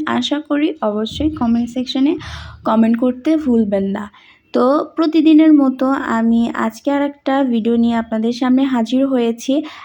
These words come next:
আজকে আপনি, আমি আপনাদের সাথে শেয়ার করব মিষ্টি কুমড়া দিয়ে ইলিশ মাছের রেসিপি, অর্থাৎ এটা আমার আম্মুর হাতের রেসিপি। আমার আম্মু মিষ্টি কুমড়া দিয়ে কীভাবে ইলিশ মাছ রান্না করেন সেটাই আমি আপনাদের সাথে শর্টকাটে একটু শেয়ার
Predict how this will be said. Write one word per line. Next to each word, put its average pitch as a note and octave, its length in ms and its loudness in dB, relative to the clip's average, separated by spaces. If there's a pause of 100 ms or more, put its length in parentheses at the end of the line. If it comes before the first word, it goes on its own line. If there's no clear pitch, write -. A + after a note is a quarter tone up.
আজকে A3 300 -6
আপনি, B3+ 280 0 (140)
আমি A#3+ 300 2
আপনাদের C4+ 360 0
সাথে C4+ 320 -2
শেয়ার A#3 340 -2
করব A#3 400 -2 (540)
মিষ্টি C4 360 0
কুমড়া B3+ 360 2
দিয়ে C4 200 0
ইলিশ A#3 480 -2
মাছের A#3+ 420 0
রেসিপি, A#3 680 -2 (540)
অর্থাৎ D4+ 440 -2
এটা C#4+ 300 0
আমার C#4 200 4
আম্মুর C4 400 2
হাতের A#3 440 -2
রেসিপি। A#3+ 840 -4 (240)
আমার A#3 260 2
আম্মু A3+ 300 0
মিষ্টি A#3 360 -2
কুমড়া B3 340 -2
দিয়ে B3 140 -6
কীভাবে C4 480 -6
ইলিশ A#3 360 -6
মাছ C4 180 -6 (120)
রান্না A3 300 -4
করেন A#3 360 -4
সেটাই C4+ 320 -2
আমি C#4+ 200 0
আপনাদের A#3+ 380 -6
সাথে C4 320 -8
শর্টকাটে E4 580 -4
একটু D4+ 240 -4
শেয়ার A3+ 280 -2